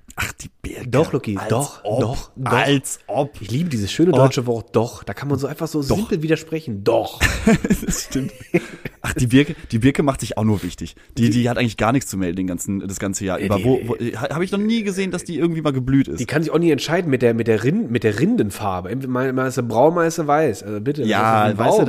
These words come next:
Speaker 1: das
Speaker 2: ey.
Speaker 1: ist, das ist so
Speaker 2: Queer, das ist ein
Speaker 1: instabil
Speaker 2: Queerbaum.
Speaker 1: alles.
Speaker 2: Das ist ein
Speaker 1: Eine ganz,
Speaker 2: Queerbaum.
Speaker 1: ein ganz ehrenloser Baum.
Speaker 2: Ganz
Speaker 1: Ehrenloser Baum, kann, sag ich nur.
Speaker 2: <laughs> Ganz, wirklich. Und auch so dünn. So ein dünner, blöder Stamm.
Speaker 1: Bah, mögen wir auch nicht.
Speaker 2: Bäh, weg mit dir. Also das ist es nicht.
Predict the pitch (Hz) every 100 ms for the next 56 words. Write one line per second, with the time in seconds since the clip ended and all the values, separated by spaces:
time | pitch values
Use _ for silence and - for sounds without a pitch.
0 | 135 139 131 139 127 - 131 - 131 139
1 | 170 208 113 110 135 170 247 208 113 101
2 | 104 110 123 - - 117 - 120 185 208
3 | 98 127 139 190 - 156 147 139 135 131
4 | 117 110 98 92 - - 139 156 196 202
5 | 175 147 123 117 104 92 107 101 95 101
6 | 95 95 - 135 123 170 196 220 202 -
7 | - - 160 165 139 151 143 147 135 117
8 | 180 226 110 - - - 139 127 170 190
9 | 127 127 160 180 - 147 165 143 95 110
10 | 135 120 - - 123 160 147 131 131 143
11 | 104 98 104 - - - - 135 156 143
12 | 127 95 104 - - 202 151 151 180 247
13 | 220 160 151 277 - -